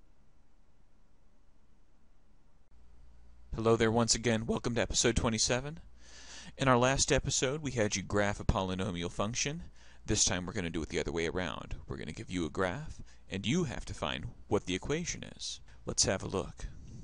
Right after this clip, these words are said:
All right, so here's our graph. I've marked down all of the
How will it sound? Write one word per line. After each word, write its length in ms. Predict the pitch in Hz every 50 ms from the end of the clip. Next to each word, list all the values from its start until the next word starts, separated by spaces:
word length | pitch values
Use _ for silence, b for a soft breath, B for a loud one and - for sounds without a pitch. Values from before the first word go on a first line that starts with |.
| - - - - - - - - - - - - - - - - B B B B B B B B 185
All 140 | 185 185
right, 260 | 151 - - - - -
so 100 | - 117
here's 240 | 127 165 185 180
our 120 | 190 175 139
graph. 560 | - 85 69 58 - - - - - - - - B B B B B B B
I've 240 | - 107 110 - -
marked 340 | 120 117 123 147 - - 139
down 400 | 143 143 143 147 156 165 170 - - -
all 260 | - 110 113 123 135 135
of 140 | 123 -
the 200 | 117 107 107 -